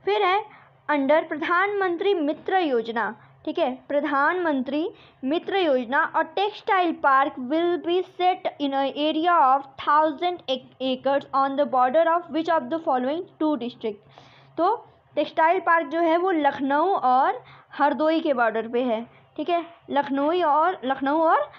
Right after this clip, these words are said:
हरदोई के बॉर्डर पे under प्रधानमंत्री मित्र योजना।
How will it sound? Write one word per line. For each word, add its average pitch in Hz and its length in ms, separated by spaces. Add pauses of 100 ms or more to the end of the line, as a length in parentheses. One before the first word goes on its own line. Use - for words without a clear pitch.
(160)
हरदोई 269 380
के 285 120
बॉर्डर 247 320
पे 254 240 (680)
under 285 400
प्रधानमंत्री 277 720
मित्र 262 360
योजना। 208 540